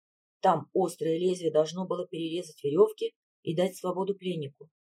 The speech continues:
Нож еще совершал свой полет, а метатель полностью погрузился в дымку и приступил к завершающей стадии своего шоу. В действие пошли остро пахнущие и громко звучащие устройства.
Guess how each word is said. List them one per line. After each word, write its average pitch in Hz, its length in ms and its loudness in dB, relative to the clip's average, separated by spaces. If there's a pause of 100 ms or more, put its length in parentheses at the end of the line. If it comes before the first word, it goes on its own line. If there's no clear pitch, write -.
(420)
Нож 165 320 -4
еще 165 200 -2
совершал 214 520 4
свой 156 220 -4
полет, 147 340 0 (600)
а 151 120 2
метатель 185 680 0
полностью 190 560 4
погрузился 151 640 -2
в 139 100 -10
дымку 143 480 0 (420)
и 185 180 0
приступил 220 880 -6
к - 40 -12
завершающей 160 920 -2
стадии 139 680 -4 (340)
своего 151 520 2
шоу. - 440 -2 (800)
В 135 80 -20
действие - 420 -8
пошли - 460 -8 (360)
остро 214 520 12
пахнущие 220 720 10
и 190 60 -2
громко 208 420 10
звучащие 196 640 4
устройства. 170 760 0